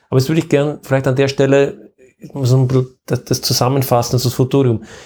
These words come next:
Was soll aus Ihrer Sicht das Konzept des Futuriums ist und wo Sie welche Hebel und welche Mechanismen hier sehen? Oder gestaltet haben auch als, auch als Ausstellungsleiterin natürlich.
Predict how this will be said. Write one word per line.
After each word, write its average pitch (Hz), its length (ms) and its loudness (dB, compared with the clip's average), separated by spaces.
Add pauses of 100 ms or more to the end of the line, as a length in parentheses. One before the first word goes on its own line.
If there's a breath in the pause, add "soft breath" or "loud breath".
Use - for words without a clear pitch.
(160 loud breath)
Was 131 200 0
soll 147 100 2
aus 131 140 0
Ihrer 160 240 2
Sicht - 260 -2
das 135 100 -2
Konzept 120 440 -2
des 120 100 -2
Futuriums 127 500 0
ist 139 220 0
und 127 140 0
wo 120 160 2
Sie 135 380 2 (120)
welche 135 400 0
Hebel 135 500 2
und 131 160 2
welche 123 300 0
Mechanismen 131 640 0
hier 95 100 -4
sehen? 87 400 -6 (200)
Oder 107 180 0
gestaltet 127 600 0
haben 101 240 0
auch 95 200 -6
als, 104 240 -8
auch 107 100 0
als 117 100 2
Ausstellungsleiterin 107 1000 -2
natürlich. 101 440 -10